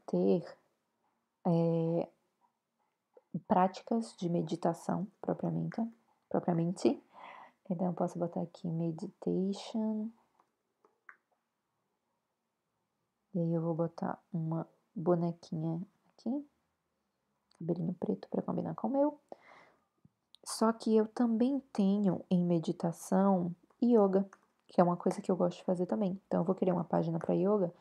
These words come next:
porque eu sempre tô pesquisando novas técnicas, aplicativos, é, formas, dicas, e aí eu sempre posso pôr essas anotações aqui. Na verdade, já tem até algumas que eu quero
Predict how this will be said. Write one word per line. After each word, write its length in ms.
porque 180
eu 40
sempre 260
tô 100
pesquisando 560
novas 800
técnicas, 800
aplicativos, 1300
é, 480
formas, 1000
dicas, 840
e 100
aí 140
eu 80
sempre 300
posso 300
pôr 160
essas 220
anotações 520
aqui. 200
Na 120
verdade, 340
já 80
tem 180
até 160
algumas 460
que 140
eu 60
quero 460